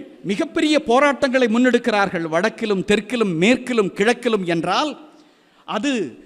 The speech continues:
அரசுக்கு எதிரான, அது ஒரு ஆன்டி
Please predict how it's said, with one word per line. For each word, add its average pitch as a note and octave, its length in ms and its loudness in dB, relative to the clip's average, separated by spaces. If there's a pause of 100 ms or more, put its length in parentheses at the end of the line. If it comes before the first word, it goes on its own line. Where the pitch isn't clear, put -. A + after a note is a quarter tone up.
(200)
அரசுக்கு C#4+ 600 -4
எதிரான, A3 400 -4 (800)
அது F#3+ 180 -2
ஒரு F#3+ 160 10 (100)
ஆன்டி D4 320 0